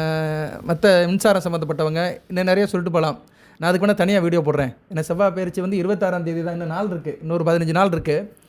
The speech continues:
அதனால, but அவர் பார்க்குற இடங்கள் கொஞ்சம் டிஸ்டர்பன்ஸ் ஆகும். சரியா? பார்க்குற இடங்கள் கொஞ்சம் டிஸ்டர்பன்ஸ் ஆகும். அதனால இந்த பூஜையெல்லாம் பண்ணிட்டீங்கன்னு வச்சுங்களேன், அன்னைக்கு செவ்வாய்க்கிழமை தான். So, செவ்வாயோட அனுக்கிரகம் கிடைக்கும். So, செவ்வாய்க்கிழமை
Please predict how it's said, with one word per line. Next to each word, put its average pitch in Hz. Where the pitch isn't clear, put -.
அதனால, 196
but 202
அவர் 208
பார்க்குற 294
இடங்கள் 240
கொஞ்சம் 196
டிஸ்டர்பன்ஸ் 175
ஆகும். 139
சரியா? 190
பார்க்குற 214
இடங்கள் 208
கொஞ்சம் 170
டிஸ்டர்பன்ஸ் 160
ஆகும். 143
அதனால 226
இந்த 196
பூஜையெல்லாம் 247
பண்ணிட்டீங்கன்னு 214
வச்சுங்களேன், 202
அன்னைக்கு 214
செவ்வாய்க்கிழமை 190
தான். 151
So, 190
செவ்வாயோட 226
அனுக்கிரகம் 196
கிடைக்கும். 151
So, 180
செவ்வாய்க்கிழமை 233